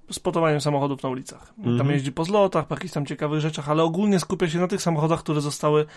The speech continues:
Speaker 1: opuszczone, nie? Są zardzewiałe, zostawione, wiesz, takie bla, bla, bla, bla. I ostatnio, em, nakręcił taki live, na szybko jadąc od mechanika właśnie,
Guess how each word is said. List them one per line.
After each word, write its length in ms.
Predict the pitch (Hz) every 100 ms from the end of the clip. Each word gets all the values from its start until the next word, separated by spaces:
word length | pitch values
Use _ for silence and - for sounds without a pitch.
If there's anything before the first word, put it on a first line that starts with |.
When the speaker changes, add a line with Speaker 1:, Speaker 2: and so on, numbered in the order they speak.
| - - _
Speaker 1:
opuszczone, 580 | 160 156 165 - 147 131
nie? 280 | 135 147 143
Są 220 | - 147
zardzewiałe, 760 | 139 139 160 170 180 170 160 147
zostawione, 720 | 139 - 151 160 170 160 151
wiesz, 120 | 139
takie 220 | - -
bla, 180 | 139 143
bla, 120 | 135
bla, 180 | 131 117
bla. 120 | 131 - - - - -
I 100 | 151
ostatnio, 680 | 151 156 202 - 196 190 170
em, 380 | 170 165 160 156
nakręcił 420 | 156 156 185 170
taki 200 | 160 156
live, 440 | 151 131 139 143 -
na 80 |
szybko 360 | 143 156 151 151
jadąc 360 | 147 143 143 151
od 80 |
mechanika 520 | 139 147 156 160 151 139
właśnie, 560 | 135 135 - 143 175